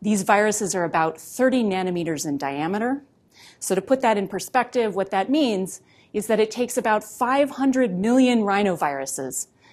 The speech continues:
in order to fit on the head of a pin. Think about that next time you sneeze on someone or are sneezed on by someone in the movie theater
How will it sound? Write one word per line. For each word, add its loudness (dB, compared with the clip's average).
in -2
order 0
to -2
fit -6
on -4
the -2
head -8
of -6
a -8
pin. -14
Think 0
about 0
that 2
next -6
time -4
you -4
sneeze -2
on -2
someone -2
or 0
are 0
sneezed 6
on 2
by 2
someone -2
in -2
the -6
movie 2
theater -2